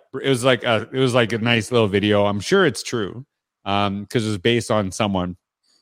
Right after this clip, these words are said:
But it was like, there was no pride in the school, right? And, like, everything was gross, blah, blah, blah. And so she went into this bathroom and she said, "Hey, like, how come there's, like, the bathroom stinks? There's literally," and they're like, "Well, there's actually, like, urine, like, caked into the floor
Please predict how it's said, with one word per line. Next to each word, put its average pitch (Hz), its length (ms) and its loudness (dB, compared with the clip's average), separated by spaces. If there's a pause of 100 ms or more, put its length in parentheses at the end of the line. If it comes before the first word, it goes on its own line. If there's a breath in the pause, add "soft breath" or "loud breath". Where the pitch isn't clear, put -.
(220)
But 135 180 4
it 143 60 8
was 139 140 4
like, 127 200 4
there 147 80 2
was 127 120 0
no 147 140 2
pride 131 320 2
in 113 80 -2
the 101 80 -6
school, - 480 -14
right? 117 300 -2 (140)
And, 117 160 -2
like, 113 180 2
everything 123 380 0
was 95 140 -4
gross, 131 520 2
blah, 117 140 -4
blah, 107 140 -2
blah. 101 300 -2 (520 soft breath)
And 123 180 2
so 135 140 2
she 156 240 -2
went 160 200 4
into 131 720 4
this 113 120 -2
bathroom 113 600 2
and 107 120 -2
she 110 160 -4
said, 101 340 0
"Hey, 147 240 2
like, 107 380 0
how 135 140 0
come 139 160 -6
there's, 123 200 0
like, 113 240 0
the 113 140 0
bathroom 113 440 -2
stinks? - 540 -8
There's 104 260 -4
literally," 113 440 0
and 110 140 -4
they're 113 100 -2
like, 110 180 -2
"Well, 110 320 2 (380)
there's 110 240 -4
actually, 117 400 -2
like, 107 240 2
urine, 104 440 0
like, 95 180 -4
caked 104 280 -6
into 98 240 -8
the 87 120 -6
floor 101 500 -4